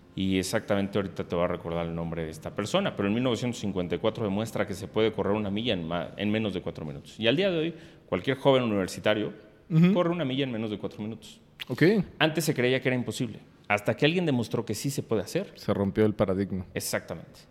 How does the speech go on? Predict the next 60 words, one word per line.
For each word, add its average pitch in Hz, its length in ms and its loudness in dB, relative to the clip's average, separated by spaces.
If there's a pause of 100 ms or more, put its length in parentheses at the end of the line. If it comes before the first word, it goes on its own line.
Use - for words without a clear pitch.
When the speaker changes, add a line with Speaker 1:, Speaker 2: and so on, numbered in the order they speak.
(260)
Speaker 1:
Entonces, 117 460 -6
es 120 120 -4
más 131 180 -4
fácil 113 320 -6
de 95 80 -2
lo 90 100 -6
que - 120 -18
creemos. 95 440 -14 (140)
Speaker 2:
Ok. 101 100 -6
Speaker 1:
El 98 100 -4
problema 120 520 2 (140)
es 98 140 -8
que - 280 -2
esos 101 260 -6
tabús, 98 380 -4
esas 101 300 -8
ideas, 92 320 0
esos 98 160 -10
paradigmas 104 540 -2
que - 80 -6
nosotros 87 260 -8
tenemos 85 320 -4
o - 40 -8
concepciones 92 520 -6
que - 60 -14
se 85 100 -6
nos 78 100 -10
pusieron, 117 380 -4 (420)
pues 87 140 -4
nos 87 160 -6
impiden 104 380 0
y - 20 0
decimos, 87 340 -8
"Es 90 120 -8
difícil", 92 440 -12
pero 92 160 -4
no, 107 120 -4
no 107 80 -6
es 104 80 -6
difícil. - 360 -12 (400)
El - 60 -20
problema 107 400 2
es 110 80 -2
que - 100 -6
no 101 140 0
nos 101 100 -2
la 87 100 -2
creemos. 82 400 -8 (180)
Speaker 2:
Claro. 104 200 -2
Speaker 1:
Y 95 80 2
no 107 140 4
somos 113 220 0
lo 104 60 -2
suficientemente 101 720 -2
visionarios 92 480 -4
de 87 80 -4
querer 85 220 -6
transformar 85 440 -10
las 85 100 -14
cosas. - 400 -20